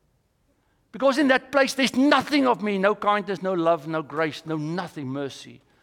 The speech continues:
that you can find there. And this ripple effect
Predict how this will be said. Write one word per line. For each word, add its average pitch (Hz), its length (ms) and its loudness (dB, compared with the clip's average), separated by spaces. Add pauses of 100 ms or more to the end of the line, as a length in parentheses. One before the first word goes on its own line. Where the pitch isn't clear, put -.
(160)
that 147 180 -12
you 147 80 -12
can 139 160 -8
find 139 400 -10
there. 123 240 -16 (2500)
And 165 80 -16
this 208 200 -2
ripple 220 260 2
effect - 640 -8